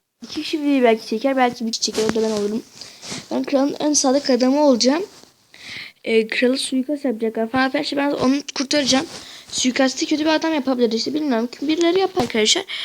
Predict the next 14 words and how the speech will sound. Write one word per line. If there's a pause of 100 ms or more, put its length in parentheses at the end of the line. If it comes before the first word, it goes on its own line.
(240)
Bunu
bu
kadar
anlatayım.
Devamında
videodan
izlersiniz,
bakarsınız. (300)
Tabii
daha
çekmedi,
daha
çok
var.